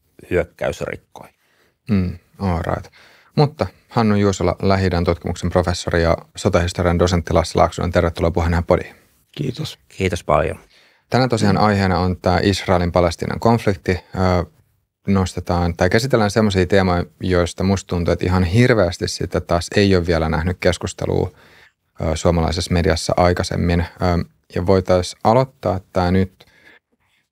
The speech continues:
Speaker 2: tän Israelin ja Palestiinan maantieteellisellä, että jos, jos ta-, tarkastelee tätä konfliktia nimenomaan maantieteen näkökulmasta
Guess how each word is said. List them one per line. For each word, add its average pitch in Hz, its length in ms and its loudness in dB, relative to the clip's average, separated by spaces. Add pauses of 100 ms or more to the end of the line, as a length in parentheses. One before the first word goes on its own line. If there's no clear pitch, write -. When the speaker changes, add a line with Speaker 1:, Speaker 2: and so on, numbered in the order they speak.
(100)
Speaker 2:
tän 90 380 2 (420)
Israelin 98 760 0
ja 85 140 -4
Palestiinan 90 800 0 (240)
maantieteellisellä, 87 1600 2 (720)
että 92 160 -4
jos, - 220 -10
jos 101 160 -4
ta-, 110 180 4 (160)
tarkastelee 117 500 0
tätä 95 200 0
konfliktia 95 500 -2
nimenomaan 95 440 2
maantieteen 92 840 0
näkökulmasta 82 800 -2